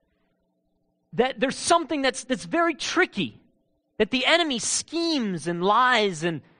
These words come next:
manipulates and that in our own mind we try to trick ourselves and do mental gymnastics, you know. And that when we're told, "Ah, be careful, be aware, watch out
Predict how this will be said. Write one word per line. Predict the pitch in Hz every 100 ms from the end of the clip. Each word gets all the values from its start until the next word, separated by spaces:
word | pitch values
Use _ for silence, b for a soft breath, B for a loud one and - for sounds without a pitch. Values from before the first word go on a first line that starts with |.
| b b b b
manipulates | 170 220 220 247 208 156 - -
and | 185 156 175
that | 202
in | 240 226
our | 233
own | 302 320
mind | 330 359 349 247 196
we | 220
try | - - 302 269
to | 247
trick | - - 311 311
ourselves | 254 202 - 214 170 -
and | 175 - b b 156
do | 226 226
mental | 254 254 262 220
gymnastics, | - 208 208 226 - - 135 -
you | 165
know. | 160 165 165 _ _ _ _ _ _ _ _ _ _ _ _ _ _ _ _ _ _ _ _ _ _ _ -
And | 220 220
that | 254 247
when | 214 196 269 269
we're | 254
told, | - 285 214 - -
"Ah, | 226 - _ _ _ _ _ _
be | 131
careful, | - 226 - 110 - _ _ _ _ _ _ 143
be | 190
aware, | 190 202 214 117 - _ _ _ _ _ _ -
watch | 170 -
out | 285